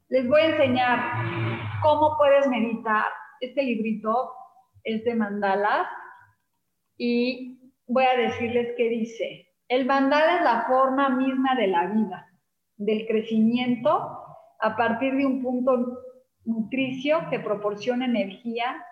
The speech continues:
al conjunto. Es la imagen del constante ir y venir entre el interior y el, el exterior del movimiento vital de todo ser, que oscila entre la expansión y la vuelta, el centro para encontrar en él la fuente.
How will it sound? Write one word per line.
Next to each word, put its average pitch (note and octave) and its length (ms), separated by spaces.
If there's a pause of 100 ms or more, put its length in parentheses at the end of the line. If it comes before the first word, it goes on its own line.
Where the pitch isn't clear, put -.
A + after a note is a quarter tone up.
(220)
al G3 220
conjunto. G#3 800 (640)
Es C4+ 240
la D4+ 160
imagen B3+ 600
del A3 180
constante A#3+ 600
ir A3 180
y A#3 120
venir G#3+ 360
entre G#3 280
el G3 80
interior G3 760
y G3 80
el, F#3 160 (240)
el F#3+ 160
exterior A3 760
del G3+ 180
movimiento G#3 720
vital G3 520
de F#3 120 (100)
todo G3+ 360
ser, - 240 (1080)
que A#3+ 100
oscila C#4 360
entre C4+ 260
la G3+ 80
expansión A3+ 1000
y G#3+ 60
la G3+ 160
vuelta, G3+ 380 (500)
el G3+ 220
centro B3+ 340
para G#3+ 160
encontrar G3 520
en G#3+ 200
él A3 140
la G#3 220
fuente. F#3+ 360